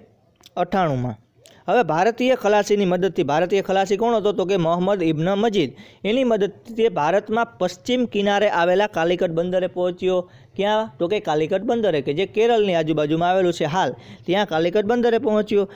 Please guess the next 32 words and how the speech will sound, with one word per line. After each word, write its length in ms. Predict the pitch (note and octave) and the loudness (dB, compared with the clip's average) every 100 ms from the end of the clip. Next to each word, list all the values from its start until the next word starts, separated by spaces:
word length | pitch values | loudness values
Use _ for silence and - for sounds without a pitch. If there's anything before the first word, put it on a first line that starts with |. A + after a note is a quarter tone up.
| - - | -16 -2
ત્યાંનો 320 | G3 A3+ B3+ | 0 2 4
રાજા 280 | G#3 A3 A3 | 4 4 2
કોણ 180 | B3 A#3 | 2 2
હતો? 140 | A3 | 2
તો 120 | G#3 | 2
કે 100 | G#3+ | 0
સામુદ્રિક 520 | G#3+ G#3 A3+ G#3 G3+ | 0 0 0 0 0
અથવા 240 | F3 G3+ F#3+ | 0 -2 0
તો 120 | G#3 E3 | 0 0
જામોરીન. 500 | E3+ G#3 G#3+ E3+ A#2 - - | 0 2 2 0 -2 -12 -2
બે 160 | F#3+ | 0
નામ 220 | G#3 G3+ F#3+ | 0 0 -2
હતા, 140 | D#3+ | -4
સામુદ્રિક 540 | E3+ F3+ G#3 G3 G#3+ | -2 -2 0 -2 -4
પણ 160 | A3 G#3+ | -4 -2
કહેવાય 280 | A3 A3+ G#3 | 0 2 2
અને 120 | G3+ | 0
જામોરીન 460 | F3+ G3+ G#3+ G3 G3 | 0 2 2 0 0
પણ 180 | F#3+ | -2
કહેવાય. 260 | F3+ F3+ C3 - - - | 0 0 0 -6 -12 -4
એને 180 | G3 G#3+ | 0 2
હું, 160 | G#3+ A#3 | 2 2
એને 120 | A3 A3+ | 0 0
આવકાર 360 | D#3+ F#3 G#3 G#3+ | 0 0 2 2
આપી 260 | G#3+ B3 G#3 - - F#3 | 2 2 0 -2 -8 -2
અને 140 | G3+ | 0
રાજ્યમાં 520 | D3+ D#3 C#3+ G3 G#3 D#3+ | 2 0 0 0 2 0
વેપાર 260 | D3+ F3+ E3+ | 0 -2 0
કરવાની 400 | D#3 D#3 F3 F3+ - - | -2 0 -2 -6 -12 -2
છૂટ 240 | G#3 G#3+ | 2 2
આપી. 300 | E3+ D#3 C3 - - - | 2 0 -4 -6 -14 -2
આમ 320 | A3 A3+ | 0 2